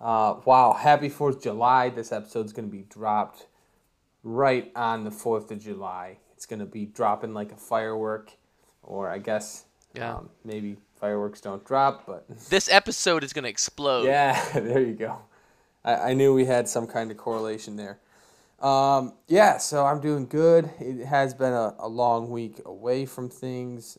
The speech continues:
Speaker 2: Yeah, so we've been, we've been gone for a week. Uh, we both had vacations, and we had to, we didn't, we couldn't really find the time to record. You know, one thing that's really unconventional about our podcast is that even though we meet every week, we meet,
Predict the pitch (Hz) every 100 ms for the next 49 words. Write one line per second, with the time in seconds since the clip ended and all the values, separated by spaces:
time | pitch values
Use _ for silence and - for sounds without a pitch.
0 | - - 208 214 359 415 - - - -
1 | - 202 220 214 220 262 294 151 127 117
2 | 123 151 - 139 127 117 131 139 143 -
3 | 131 123 120 127 123 - 123 123 123 107
4 | 110 113 113 113 - 117 113 110 117 123
5 | 113 _ _ - 160 190 175 - _ _
6 | - 160 160 151 131 117 - - 143 147
7 | 135 123 139 135 131 120 135 110 - 165
8 | 143 120 110 _ - - - _ 170 170
9 | 151 151 190 - 175 143 143 160 147 -
10 | 156 147 147 131 135 143 175 135 117 120
11 | 123 - 117 - 139 135 - 139 117 120
12 | 131 123 127 - 151 151 143 131 127 127
13 | 143 - 123 127 123 120 139 151 - 135
14 | 135 127 139 175 -